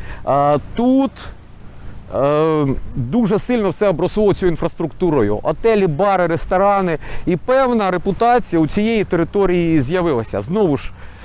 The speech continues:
е, якийсь певний рух порівняно там з Європою, е, чи там ще з якимись територіями, з Америкою, Австралією, е, порівняно невеликі ціни. Ну і, відповідно ж, багато різних дівчат,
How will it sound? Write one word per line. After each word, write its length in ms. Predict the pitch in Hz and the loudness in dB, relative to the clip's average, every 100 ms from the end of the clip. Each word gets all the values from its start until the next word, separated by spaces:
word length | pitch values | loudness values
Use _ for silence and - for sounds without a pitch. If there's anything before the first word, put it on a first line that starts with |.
| - - 120 | -18 -4 0
е, 40 | 127 131 131 | 2 4 4
якийсь 320 | 175 226 247 - | 2 2 -2 0
певний 360 | 240 226 220 | 2 2 2
рух 300 | 240 269 - | 2 2 2
порівняно 720 | - 185 220 196 196 202 208 | 0 2 2 0 -2 0 0
там 220 | 196 196 | 2 0
з 100 | 151 | 0
Європою, 840 | 165 196 196 214 - 185 175 196 185 - - - 123 | -2 0 2 2 0 -2 0 0 -2 -4 -10 -4 0
е, 280 | 147 147 | 2 2
чи 360 | 139 - 196 185 | 0 0 2 2
там 500 | 180 175 175 160 156 | 2 0 2 0 0
ще 200 | - 208 | -2 -2
з 60 | 170 | 0
якимись 320 | 175 165 - | 0 -2 -2
територіями, 680 | 165 160 185 180 160 156 | -4 0 2 2 2 0
з 80 | 147 | -2
Америкою, 520 | 160 190 185 127 151 | 2 2 2 2 2
Австралією, 580 | 156 - 185 185 165 147 - - - - - | 2 0 0 2 2 0 -2 -12 -10 -6 -4
е, 80 | 135 | 0
порівняно 680 | 180 226 202 196 202 202 196 | 0 2 2 2 2 2 2
невеликі 440 | 196 214 220 220 | 2 2 0 -2
ціни. 340 | - 269 190 98 - - - - - - - 135 | 0 0 0 -2 -10 -12 -12 -10 -8 -8 -4 0
Ну 160 | 277 | 2
і, 20 | |
відповідно 480 | 277 220 220 226 220 | 0 0 0 0 0
ж, 80 | 143 | 0
багато 720 | 190 208 220 208 208 202 196 | 0 0 2 2 4 4 4
різних 260 | 226 190 190 | 4 0 -2
дівчат, 340 | 202 - 262 | -2 0 -2